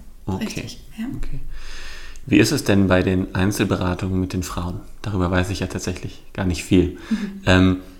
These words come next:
Speaker 1: wie ist es denn da? Muss der Mann da auch bereit sein, an der Beziehung zu arbeiten?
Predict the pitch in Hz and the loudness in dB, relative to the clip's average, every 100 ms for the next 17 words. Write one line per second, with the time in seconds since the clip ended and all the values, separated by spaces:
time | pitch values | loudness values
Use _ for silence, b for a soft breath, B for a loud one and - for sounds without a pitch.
0 | B B 110 98 104 117 - 107 - 92 | B B 0 2 4 4 4 0 4 4
1 | 90 92 92 87 90 110 135 - 101 95 | 6 6 4 2 2 2 2 0 2 4
2 | 101 110 92 - 104 151 - - 92 98 | 4 6 4 4 2 0 -4 -4 0 0
3 | 117 - 95 92 95 90 - - 104 95 | 0 0 0 2 2 2 2 0 0 0
4 | - - 87 90 120 - 185 | -2 0 2 2 0 -2 -4